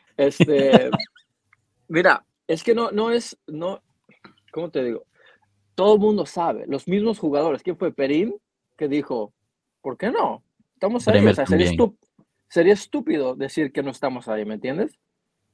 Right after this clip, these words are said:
Speaker 1: Entonces, para mí, que un director, o sea, el, el técnico, lo pueda decir, es algo, es,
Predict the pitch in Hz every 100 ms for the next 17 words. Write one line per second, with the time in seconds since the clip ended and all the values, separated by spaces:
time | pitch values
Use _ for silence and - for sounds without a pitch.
0 | _ _ - 160 147 143 135 131 151 208
1 | 151 - 131 139 160 156 _ _ _ _
2 | - 131 127 107 170 175 135 208 _ -
3 | 131 104 107 113 110 110 117 104 - 170
4 | 135 110 160 - _ _ - 123 - 156
5 | 151 147 185 170 - 151 175 143 -